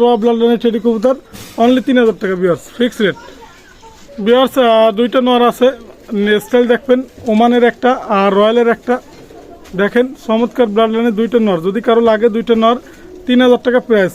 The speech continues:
ফিক্সড রেট, কোনো কথা কবেন না। স্ট্যান্ডিং দেখবেন, গ্রাফ দেখবেন, only টেডি কবুতর ক্রয় করবেন তিন হাজার টাকা ভিউয়ার্স। দুইটাই নর, আহ, মাশাআল্লাহ, only তিন হাজার টাকা।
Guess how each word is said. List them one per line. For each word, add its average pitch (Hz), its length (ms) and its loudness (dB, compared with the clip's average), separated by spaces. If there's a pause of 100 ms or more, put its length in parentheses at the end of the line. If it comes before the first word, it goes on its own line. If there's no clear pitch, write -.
ফিক্সড 240 260 -2
রেট, 196 200 -2
কোনো 226 120 -2 (100)
কথা 233 240 -2
কবেন 233 260 4
না। 247 40 0 (120)
স্ট্যান্ডিং 247 320 -2 (100)
দেখবেন, 240 280 -2
গ্রাফ 220 160 0 (100)
দেখবেন, 247 240 2 (500)
only 247 260 2
টেডি 240 220 0
কবুতর 226 320 -2
ক্রয় 226 220 2
করবেন 233 260 2 (260)
তিন 233 180 -2
হাজার 220 220 2
টাকা 185 200 -4
ভিউয়ার্স। 165 240 -4 (800)
দুইটাই 240 280 2
নর, 254 240 2
আহ, 202 760 -6
মাশাআল্লাহ, 214 460 0 (380)
only 214 260 -2
তিন 220 160 0
হাজার 208 240 -2
টাকা। 208 180 0